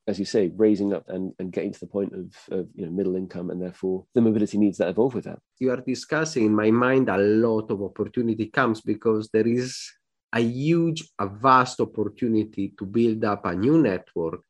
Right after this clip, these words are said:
Speaker 2: to build up a future-proof mobility as well in emerging markets, avoiding the mistakes.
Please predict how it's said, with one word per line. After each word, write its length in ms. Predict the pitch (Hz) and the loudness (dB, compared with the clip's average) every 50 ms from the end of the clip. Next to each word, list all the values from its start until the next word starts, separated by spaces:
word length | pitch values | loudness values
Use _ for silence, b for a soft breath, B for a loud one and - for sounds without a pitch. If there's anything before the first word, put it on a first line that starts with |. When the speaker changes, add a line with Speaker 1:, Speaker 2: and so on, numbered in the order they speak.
| _ - | _ -10
Speaker 2:
to 100 | 113 104 | -10 -8
build 460 | 107 113 123 127 131 131 127 113 117 | -2 0 4 4 4 4 4 2 2
up 440 | 113 110 110 110 110 - - - - - | 2 4 4 2 0 -2 -8 -10 -8 -4
a 200 | 101 104 101 98 | -2 -2 -2 -2
future-proof 1200 | - - - - 143 143 139 - - 139 127 123 - - - 120 117 110 107 - - - - _ - | -4 -8 -12 -8 -6 -6 -6 -2 -2 -2 -2 -2 -6 -6 -2 -2 -2 -2 -2 -6 -18 -20 -20 _ -6
mobility 760 | 90 98 95 107 127 139 147 135 123 110 107 - 101 - - - | -6 -4 -4 0 0 0 2 2 2 0 0 -2 -2 -2 -2 -2
as 260 | 113 113 104 - - | -4 -4 -4 -2 -4
well 500 | 104 104 120 131 127 101 87 82 80 76 - - - | 0 2 4 4 4 4 4 2 -2 -4 -6 -8 -6
in 140 | 107 104 | -4 -2
emerging 440 | 104 98 95 98 98 98 95 104 98 | -2 0 0 0 0 -2 -2 -2 -2
markets, 600 | 92 95 104 107 104 - - - 85 78 78 - - | 0 2 2 2 2 0 -2 -4 -4 -4 -4 -6 -6
avoiding 540 | 113 107 110 120 123 127 120 120 123 113 110 | -4 0 4 6 6 6 6 6 4 4 4
the 80 | 98 85 | 4 4
mistakes. 840 | 90 117 131 127 - - - 71 64 55 - - - - - - | 4 4 2 2 0 -4 -8 -8 -8 -8 -10 -12 -14 -14 -14 -14